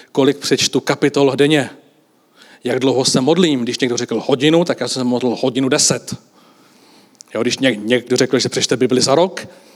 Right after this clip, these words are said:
tak jsem řekl: „Já zvládnu to za půl roku.“ A já jsem zjistil, že jsem řízený těmi nezdravými tu-, touhami a že sice čtu denně třeba celou knihu Genesis, ale já vůbec nevím, co tam je,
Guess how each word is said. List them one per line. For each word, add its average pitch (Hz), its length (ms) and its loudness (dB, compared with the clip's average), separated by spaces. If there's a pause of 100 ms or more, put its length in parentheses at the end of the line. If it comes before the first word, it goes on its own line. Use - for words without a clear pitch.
(180)
tak - 120 -8
jsem - 120 -4
řekl: 123 240 -2
„Já 104 100 -4
zvládnu 117 300 -6
to 131 120 0
za 123 100 0
půl 165 200 2
roku.“ 127 360 0 (1040)
A - 60 -12
já 101 60 -8
jsem 139 180 -2
zjistil, 139 340 0
že - 60 2
jsem 156 240 2 (340)
řízený 143 680 2
těmi 151 300 0 (600)
nezdravými 156 640 2
tu-, 175 240 -4
touhami 143 760 0 (520)
a 107 60 -8
že 143 140 0
sice 165 300 0
čtu 190 500 0 (280)
denně 139 360 -2
třeba 127 280 -2
celou 147 320 2
knihu 139 480 0 (320)
Genesis, 135 520 -2
ale 139 120 0
já 139 60 0
vůbec 160 200 2
nevím, 135 240 2
co 135 120 -2
tam 135 240 2
je, 131 220 0